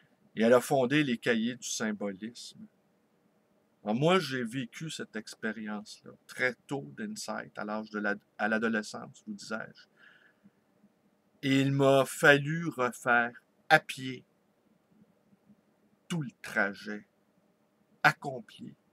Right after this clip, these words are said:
en quelques semaines. Il m'a fallu refaire à pied depuis plus de trente-cinq ans, comme une longue quête, comme un itinérant sillonnant les rues de la ville.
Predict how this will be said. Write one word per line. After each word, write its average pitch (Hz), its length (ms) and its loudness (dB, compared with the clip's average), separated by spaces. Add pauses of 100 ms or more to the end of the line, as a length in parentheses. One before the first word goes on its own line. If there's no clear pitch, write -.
(420)
en 104 220 -4 (260)
quelques 117 380 -4
semaines. 113 420 -12
Il 131 200 -6
m'a 156 200 4
fallu 156 640 2
refaire 135 580 2
à 135 100 2
pied 135 420 -12 (1900)
depuis 110 460 0
plus 127 360 -8
de 107 120 -4
trente-cinq 131 840 -4
ans, 127 220 -6
comme 113 200 -2
une 113 240 4
longue 139 360 4 (140)
quête, 135 360 4 (1700)
comme 113 140 2
un 117 120 6
itinérant 151 880 2
sillonnant 123 680 0
les 110 280 0
rues 120 220 -8
de 113 120 -8
la 98 120 -2
ville. 123 340 -10